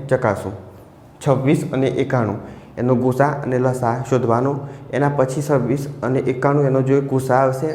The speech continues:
અને લસા આવશે, એ બંનેનો ગુણાકાર કરવાનો. જો એ ગુણાકાર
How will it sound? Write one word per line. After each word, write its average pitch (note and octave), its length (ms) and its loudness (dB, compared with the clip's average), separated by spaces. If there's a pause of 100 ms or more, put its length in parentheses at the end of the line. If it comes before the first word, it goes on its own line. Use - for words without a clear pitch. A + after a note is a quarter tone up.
અને C3 140 0
લસા C3 300 0
આવશે, C3+ 280 0
એ - 40 0
બંનેનો A#2+ 400 2
ગુણાકાર A#2+ 420 0
કરવાનો. B2 400 0 (540)
જો C3 100 2
એ D3+ 160 6
ગુણાકાર D3 440 2